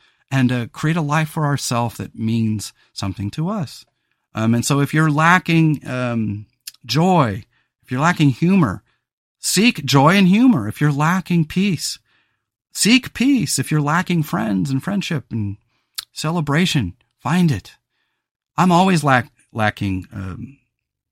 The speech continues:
I'm always gravitating towards wanting to, uh, grow my empath tribe, to, uh, to expand my thinking, to expand my consciousness, and to find my center, my soul, my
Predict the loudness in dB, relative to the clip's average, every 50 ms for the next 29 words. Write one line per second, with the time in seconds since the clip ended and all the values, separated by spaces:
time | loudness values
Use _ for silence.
0 | _ _ _ _ -6 0 2 4 6 6 6 4 4 2 0 2 4 4 4 4
1 | 2 2 0 0 0 -2 -4 -4 -6 -10 -10 -8 -4 -2 0 0 0 0 -2 -4
2 | -6 -8 -10 -10 -14 _ _ _ _ _ _ _ _ -16 -16 -8 -2 2 4 6
3 | 6 6 6 6 6 8 6 6 6 4 4 4 4 2 2 2 4 4 4 2
4 | 0 -2 -4 -4 -4 -4 -4 -4 -6 -10 _ _ _ _ _ _ -12 -10 -10 -8
5 | -8 -10 -12 -14 -16 -18 -20 _ -20 -20 _ _ _ -8 -6 -4 -4 -2 0 0
6 | 2 4 4 4 4 4 4 4 2 4 4 4 2 4 4 2 0 0 -2 -6
7 | -4 -2 0 2 2 2 2 2 0 0 0 -2 -2 -2 -2 -4 -4 -4 -4 -4
8 | -4 -4 -6 -6 -6 -6 -6 -6 -6 -6 -6 -6 -8 -10 -14 _ _ _ _ _
9 | _ _ -2 0 2 4 4 4 4 2 0 0 -2 -2 -2 -4 -4 -2 0 2
10 | 2 2 2 0 -2 -2 -4 -4 -6 -8 -8 -8 -6 -4 -2 -2 -2 -2 -4 -4
11 | -6 -8 -12 -14